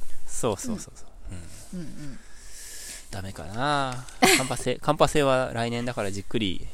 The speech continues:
Speaker 1: あの、
Speaker 2: 揉んでいく。
Speaker 1: そうそうそう。
Speaker 2: はい。
Speaker 1: 検討委員会作って、
Speaker 2: うんうん。
Speaker 1: ちょっと議論深めていこうと思ってるんですよ。
Speaker 2: はい。うんうんうん。
Speaker 1: うん。
Speaker 2: カンパ農場。
Speaker 1: そう。あ、この間運営委員会ではカンパっていう言葉はイメージ良くないねっていうことになって、
Speaker 2: はいはいはい。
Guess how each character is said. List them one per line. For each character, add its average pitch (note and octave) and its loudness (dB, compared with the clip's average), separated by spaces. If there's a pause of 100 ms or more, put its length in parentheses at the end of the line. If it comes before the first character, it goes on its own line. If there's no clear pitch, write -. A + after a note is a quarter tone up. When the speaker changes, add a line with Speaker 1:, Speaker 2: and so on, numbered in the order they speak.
(640)
Speaker 1:
あ - 0
の、 G3 4
Speaker 2:
揉 F#3 4
ん - 2
で F3 4
い E3 0
く。 - 8
Speaker 1:
そ A#2 4
う G2 0
そ - -6
う E2+ -4
そ F#3+ 0
う。 - 6
Speaker 2:
は E3 4
い。 D#3 -4 (120)
Speaker 1:
検 A2 0
討 G#2+ 6
委 G#2+ 2
員 G2+ -2
会 G2 -2
作 C4+ 0
っ F#3 -2
て、 - 0
Speaker 2:
う - 2
ん - -2
う - -4
ん。 - -6
Speaker 1:
ち - -8
ょ - -
っ - -4
と F#2+ -4
議 G2+ 0
論 F#2 -2 (400)
深 G#2+ 2
め G2 0
て G#2 -2
い F#2+ 0
こ F#2+ -2
う - -6
と F2 -8
思 E2+ -6
っ - -10
て F#2 -4
る F2 -6
ん - -8
で D2+ -8
す - -4
よ。 F#3+ 0
Speaker 2:
は F#3 -2
い。 E3+ -6
う D#3+ -8
ん D3+ -12
う - -8
ん F#3 -2
う F#3 0
ん。 - -
Speaker 1:
う F3 -2
ん。 G2+ -2 (1120)
Speaker 2:
カ G3 -4
ン - -6
パ F3 2
農 D#3+ -6
場。 - -10 (180)
Speaker 1:
そ - -8
う。 - -10
あ、 D3 2
こ G#3+ 2
の G#3 10
間 G3 8
運 G3 4
営 - 8
委 F#3 8
員 F#3 6
会 - 8
で G2+ 6
は G2+ 0
カ - 4
ン - 4
パ B2 6
っ - 6
て A#2 -2
い G#2 4
う - -6
言 A#2 2
葉 G#2+ 8
は F#2+ 8
イ G2+ 2
メ B2+ 4
ー A2+ 4
ジ G#2+ 2
良 A2 6
く - -2
な G2 4
い G2 0
ね - 12
っ - 12
て - 12
い - 12
う - 12
こ - 8
と A#3 6
に - 6
な - 10
っ - 6
て、 F#3 0
Speaker 2:
は - 4
い - 8
は E3 12
い C3+ 10
は - 4
い。 - -6